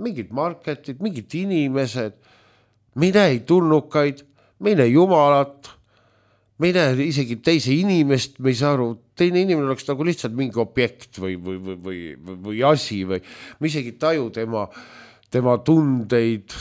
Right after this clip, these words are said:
tema, eh, mõtteid. Aga nii, kui me keskendume oma sisemusse, nii me hakkame seda kõike nägema.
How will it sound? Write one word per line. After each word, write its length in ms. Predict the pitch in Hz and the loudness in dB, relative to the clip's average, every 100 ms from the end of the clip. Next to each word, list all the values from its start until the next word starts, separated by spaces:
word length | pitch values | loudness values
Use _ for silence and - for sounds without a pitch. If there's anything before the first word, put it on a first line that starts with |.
| - | -6
tema, 240 | 127 123 113 - | 0 0 0 0
eh, 200 | 127 113 117 | 2 2 4
mõtteid. 500 | 170 170 - 110 - - - - 123 | 2 2 -4 -6 -6 -20 -18 -6 -6
Aga 240 | 117 120 | -4 -4
nii, 240 | 160 226 135 | 0 0 0
kui 140 | 120 113 | -4 -4
me 100 | - | 0
keskendume 640 | 185 - 120 107 110 120 | 0 0 -4 -4 -2 -2
oma 160 | 123 123 | -2 -2
sisemusse, 880 | 220 202 135 90 85 - - 80 76 _ _ _ | 0 2 2 -2 -10 -14 -12 -12 -12 _ _ _
nii 140 | 147 165 | -2 0
me 100 | 120 | -2
hakkame 240 | - 104 | -6 -16
seda 200 | 101 123 | -14 -8
kõike 300 | 170 175 156 | -8 -6 -4
nägema. 440 | 170 156 76 62 | -4 -6 -12 -14